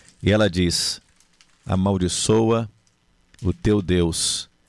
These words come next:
e morre. É o versículo número nove do capítulo segundo.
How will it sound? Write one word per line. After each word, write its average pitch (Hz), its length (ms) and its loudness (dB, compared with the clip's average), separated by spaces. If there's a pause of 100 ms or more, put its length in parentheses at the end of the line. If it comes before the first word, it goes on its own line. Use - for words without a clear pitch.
(240)
e 92 80 0
morre. 87 400 2
É 85 40 0
o 87 60 0
versículo 98 540 -2
número 107 440 0 (720)
nove 95 380 2
do 87 100 -4
capítulo 98 480 -2
segundo. 87 640 -2